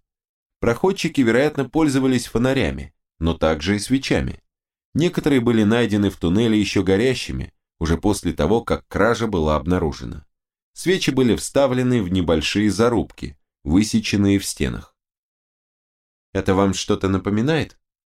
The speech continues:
спросила она. Босх кивнул. "По нашим подсчетам, они проходили за ночь от десяти до двадцати футов", сказала она.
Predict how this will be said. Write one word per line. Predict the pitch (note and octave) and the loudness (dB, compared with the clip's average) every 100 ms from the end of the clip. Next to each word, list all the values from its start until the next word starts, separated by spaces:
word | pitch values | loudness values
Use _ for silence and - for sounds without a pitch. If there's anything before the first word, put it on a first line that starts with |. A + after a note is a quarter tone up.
| _ | _
спросила | - - C#2+ C#2+ C#2 C#2 | -10 -6 -4 -2 -2 -2
она. | B1+ - _ _ _ _ - | -6 -10 _ _ _ _ -8
Босх | D2 A2+ - - _ _ | 0 0 0 -8 _ _
кивнул. | G2 E2+ C#2+ B1 - _ _ _ _ _ _ _ _ - | -4 0 -2 -2 -12 _ _ _ _ _ _ _ _ -2
"По | C3+ | 0
нашим | F3 E3 D3 | 0 -2 0
подсчетам, | C#3+ - F#3 G3 D#3 F#2+ | -2 0 2 2 2 2
они | G#2+ B2+ | 2 2
проходили | A#2 A#2 G#2 B2+ G#2 | 0 0 0 2 2
за | D#2+ C3+ | 2 0
ночь | D3 C3+ - | 0 -4 -4
от | A#2 A2+ | -4 -2
десяти | A2 G#2 - D3 | -2 -2 -2 0
до | D3 | 0
двадцати | B2+ A#2+ - A2+ D#3 | 0 0 -2 -2 -2
футов", | - F#3 - - - _ _ - | -2 -2 -2 -4 -10 _ _ -20
сказала | - E2+ D2 D2 C#2+ | -4 -2 0 0 -2
она. | C2 C2 | -4 -8